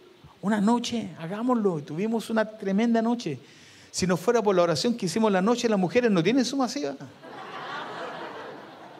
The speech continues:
Amén o no amén.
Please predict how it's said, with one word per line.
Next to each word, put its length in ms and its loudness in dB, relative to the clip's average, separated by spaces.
Amén 300 2
o 60 4
no 80 6
amén. 300 2